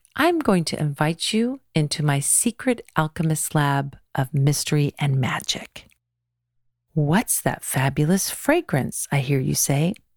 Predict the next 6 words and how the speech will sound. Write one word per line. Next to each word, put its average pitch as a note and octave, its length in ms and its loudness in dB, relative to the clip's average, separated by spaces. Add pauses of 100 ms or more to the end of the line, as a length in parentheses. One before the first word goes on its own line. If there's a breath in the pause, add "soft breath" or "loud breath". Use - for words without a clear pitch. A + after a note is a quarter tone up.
(580)
Well, D#3 180 2
that, E3 500 2
my A#3 160 4
friend, A#3+ 580 0 (180)
is F3+ 220 0 (100)
incense. - 840 0